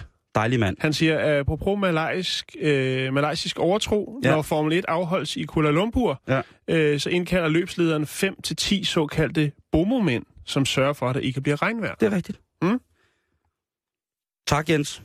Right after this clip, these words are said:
Speaker 2: Tak, Jens.
Speaker 1: Og, øh,
Speaker 2: Love you, man. Love
Speaker 1: we, we
Speaker 2: you.
Speaker 1: love you. We love you. Øh,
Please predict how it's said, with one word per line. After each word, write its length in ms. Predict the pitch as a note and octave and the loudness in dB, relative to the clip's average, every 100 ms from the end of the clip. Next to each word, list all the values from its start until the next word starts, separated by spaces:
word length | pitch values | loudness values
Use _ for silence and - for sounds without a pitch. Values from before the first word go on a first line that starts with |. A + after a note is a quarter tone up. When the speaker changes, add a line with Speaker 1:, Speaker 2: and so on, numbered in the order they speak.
| - | -8
Speaker 2:
Tak, 260 | - D#3 | -4 -2
Jens. 140 | D#3+ C3+ | 0 2
Speaker 1:
Og, 340 | B2 A#2+ A#2 | 2 2 2
øh, 260 | A2 G#2 G2+ | 2 2 2
Speaker 2:
Love 240 | - - | 2 2
you, 180 | B2+ E3+ | 0 -2
man. 160 | D3+ A#2 - | -6 -10 -2
Love 180 | C3 B2 | 2 4
Speaker 1:
we, 60 | C#3 | 4
we 60 | |
Speaker 2:
you. 100 | D3+ | 2
Speaker 1:
love 240 | D3 D#3 F3 | 2 0 -2
you. 240 | G3 G3 E3 | -2 -2 -2
We 100 | D3 | 0
love 240 | D3+ D#3 E3+ | 2 2 0
you. 260 | F3+ E3+ - | 0 0 0
Øh, 600 | B2+ B2 A#2+ A#2 A2+ | 0 2 2 2 2